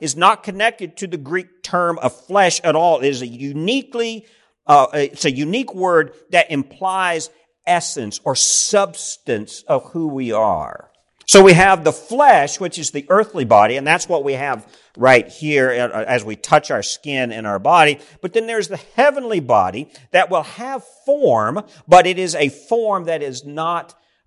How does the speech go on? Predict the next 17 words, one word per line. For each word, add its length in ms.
uh, 260
it 140
doesn't 260
waste 300
away. 240
It 100
doesn't 320
die. 460
It 200
is 340
imperishable. 1120
Now, 180
Paul 480
does 280
not 320
argue 440
here 540